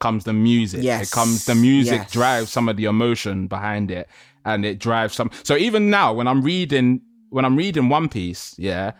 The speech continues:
Speaker 1: I'm thinking to myself, I already know what themes are gonna come here, here, here, and here. Like, and I know this and this and that, and I know the colors are gonna look crazy, and I know it's gonna be like, so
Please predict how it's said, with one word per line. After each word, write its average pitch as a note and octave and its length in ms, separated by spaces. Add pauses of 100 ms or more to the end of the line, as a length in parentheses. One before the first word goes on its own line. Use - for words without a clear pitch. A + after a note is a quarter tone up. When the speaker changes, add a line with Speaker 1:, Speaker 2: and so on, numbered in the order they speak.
(140)
Speaker 1:
I'm C3 140
thinking C#3+ 280
to A#2 80
myself, A#2+ 520
I D3+ 120
already D#3 260
know D3 220
what B2+ 220
themes B2+ 320
are B2 40
gonna A#2+ 180
come A#2+ 280
here, C3 320
here, B2+ 280
here, A#2+ 300
and G#2+ 100
here. G#2+ 320 (140)
Like, A2 240 (160)
and F#2+ 140
I A2 40
know C3+ 540
this C#3 240
and A#2+ 120
this B2 140
and A#2 180
that, A#2+ 180
and A2+ 100
I A2+ 60
know B2+ 200
the A#2 80
colors B2+ 320
are A#2 60
gonna A2 180
look A2 200
crazy, A#2 560
and G#2 100
I G#2 40
know A2+ 280 (380)
it's G#2+ 120
gonna A#2 180
be A#2 240
like, A2+ 220
so A#2 300